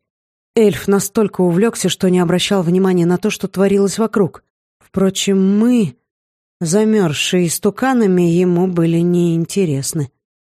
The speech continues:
«Эларис Драхт», менее поэтично, но более честно выразился Диамант,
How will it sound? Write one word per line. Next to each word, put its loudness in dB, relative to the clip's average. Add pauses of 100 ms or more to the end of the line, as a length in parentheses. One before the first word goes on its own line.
(560)
«Эларис 0
Драхт», -4 (360)
менее 2
поэтично, -2 (440)
но 2
более 2
честно 0
выразился 0
Диамант, 0